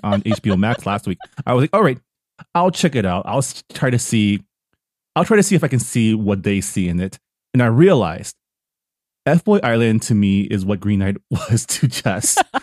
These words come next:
Speaker 1: which is like, "It's not for me. I don't get it. I don't know why this exists."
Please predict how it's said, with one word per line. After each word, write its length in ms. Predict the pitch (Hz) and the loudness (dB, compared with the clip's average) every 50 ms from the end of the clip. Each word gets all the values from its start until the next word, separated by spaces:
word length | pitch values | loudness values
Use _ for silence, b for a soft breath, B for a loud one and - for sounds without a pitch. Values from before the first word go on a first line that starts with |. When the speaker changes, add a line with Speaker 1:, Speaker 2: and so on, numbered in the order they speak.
| - - | 0 0
Speaker 1:
which 160 | - - - | 0 2 2
is 140 | 147 131 - | 2 2 2
like, 140 | 123 117 - _ - - | 0 -2 -2 _ -8 -6
"It's 280 | 131 - 139 - - | -4 -2 -2 -2 0
not 260 | 165 135 127 139 151 - | 0 2 4 2 2 0
for 340 | - - 113 131 147 170 | 0 -4 -2 0 2 2
me. 260 | 185 185 196 208 226 - | 2 2 2 2 0 -2
I 100 | - 104 113 | -2 0 0
don't 180 | 120 123 117 | 2 2 2
get 240 | 98 - 95 98 110 | 2 0 -2 0 0
it. 100 | 127 143 - | 0 0 0
I 40 | 117 | 0
don't 160 | 113 113 113 | 2 2 2
know 100 | 117 113 | 2 2
why 180 | 101 104 101 98 | 0 0 0 2
this 220 | 104 110 - - | 0 0 0 -2
exists." 580 | 110 98 104 82 98 101 135 156 - - - | -4 -4 -4 -4 -2 -2 -2 -2 -4 -10 -18